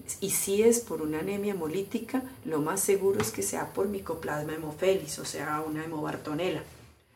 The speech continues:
Hay muy ot-, muy pocas otras causas de anemias hemolíticas en felinos. Eh, entonces, prácticamente tratarlo,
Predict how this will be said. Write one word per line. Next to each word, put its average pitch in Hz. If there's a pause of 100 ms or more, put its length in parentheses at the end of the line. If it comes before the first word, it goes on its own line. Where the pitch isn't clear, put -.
(180)
Hay 156
muy 208
ot-, 214
muy 214
pocas 202
otras 180
causas 175 (240)
de -
anemias 151
hemolíticas 156
en 170
felinos. 151 (840)
Eh, 165
entonces, 156
prácticamente 170
tratarlo, 160